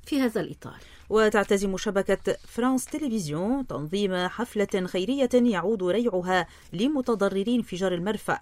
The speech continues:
Speaker 2: على ما أعلنت المجموعة التلفزيونية الفرنسية الرسمية في تأكيد لمعلومات نشرتها صحيفة لو باريزيان. وسيتولى الإدارة الفنية للحفلة عازف البوق اللبناني الفرنسي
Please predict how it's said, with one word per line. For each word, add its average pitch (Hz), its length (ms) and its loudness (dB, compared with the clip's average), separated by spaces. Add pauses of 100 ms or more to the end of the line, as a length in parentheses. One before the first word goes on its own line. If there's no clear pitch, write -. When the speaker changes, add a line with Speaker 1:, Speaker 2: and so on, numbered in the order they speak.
(260)
Speaker 2:
على 160 160 0
ما 170 80 -2
أعلنت 165 440 -2
المجموعة 160 380 -4
التلفزيونية 160 600 -4
الفرنسية 226 540 -2
الرسمية 175 600 -2 (280)
في - 120 -2
تأكيد 175 420 -4
لمعلومات 160 640 -2
نشرتها 180 560 -6
صحيفة - 520 -6
لو 233 80 0
باريزيان. 226 580 -2 (340)
وسيتولى 175 520 0
الإدارة 190 360 -2
الفنية 226 400 0
للحفلة 226 440 -2
عازف 196 420 -2
البوق 240 420 -6
اللبناني 220 500 -2
الفرنسي 220 640 -2